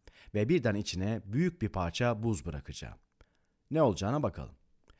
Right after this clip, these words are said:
Suyun sıcaklığı buza geçecek, öyle değil mi? Buz suyun sıcaklığını soğuracak, emecek.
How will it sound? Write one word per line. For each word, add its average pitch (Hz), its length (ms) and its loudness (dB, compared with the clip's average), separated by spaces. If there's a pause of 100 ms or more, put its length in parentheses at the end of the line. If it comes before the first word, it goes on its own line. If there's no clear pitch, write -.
(280)
Suyun 180 300 2
sıcaklığı 131 560 2
buza 143 220 4
geçecek, 90 460 -4
öyle 107 180 2
değil 180 120 2
mi? 78 120 -4 (640)
Buz 143 220 2
suyun 143 320 2
sıcaklığını 110 580 0
soğuracak, 127 760 2
emecek. 95 540 -2